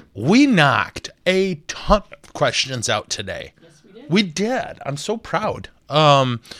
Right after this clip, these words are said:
Speaker 1: and when I mean pride, I mean the sinful kind.
Speaker 2: <laughs> Yeah,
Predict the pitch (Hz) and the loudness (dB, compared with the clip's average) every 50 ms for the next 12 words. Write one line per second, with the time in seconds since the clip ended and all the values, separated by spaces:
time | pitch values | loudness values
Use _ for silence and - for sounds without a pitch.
0 | - - - - - - - 151 147 147 156 180 208 240 240 214 175 156 - - | -20 -20 -20 -20 -16 -4 0 0 2 4 4 2 2 2 0 0 -2 -2 0 2
1 | 175 165 117 104 127 170 202 190 156 135 117 95 92 - - - - 135 135 135 | 4 4 4 4 2 2 2 2 0 0 -2 -4 -6 -6 -6 -4 -2 -2 0 0
2 | 131 - - 107 107 - - - - - - - - - - - - - - - | -2 -4 -6 -10 -10 -10 -8 -8 -8 -10 -10 -10 -12 -12 -12 -12 -14 -14 -18 -20
3 | - - | -20 -20